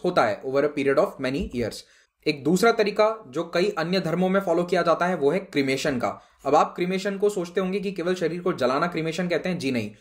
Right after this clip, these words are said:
क्रीमेशन अगर उसकी एग्जैक्ट डेफिनेशन मैं आपको बताऊं तो वो होता है एक ऐसा प्रोसेस जिसमें मैकेनिकल, थर्मल या अन्य तरीकों से शरीर को बिल्कुल हड्डियों तक लाया जाता है। तो बाकी सब कुछ मिट जाएगा, शरीर में केवल हड्डियां बचेगी।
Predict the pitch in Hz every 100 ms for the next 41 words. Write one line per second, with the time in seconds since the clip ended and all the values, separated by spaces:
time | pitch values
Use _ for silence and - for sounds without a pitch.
0 | _ - 143 156 185 220 233 233 _ _
1 | 139 156 175 - 196 185 180 - _ 170
2 | 143 214 202 190 196 185 190 175 156 160
3 | 123 131 175 - _ - 190 220 196 185
4 | 202 208 - 202 180 160 214 185 180 208
5 | 170 151 160 175 196 190 151 175 180 180
6 | - 156 220 196 208 226 165 143 147 143
7 | 165 220 - _ - 156 175 208 - 170
8 | 226 - _ _ - _ 120 123 202 240
9 | 240 156 165 247 247 226 170 135 123 110
10 | 101 104 156 120 170 220 208 196 214 208
11 | 143 165 185 175 180 185 160 170 190 190
12 | 170 170 123 135 170 143 151 147 208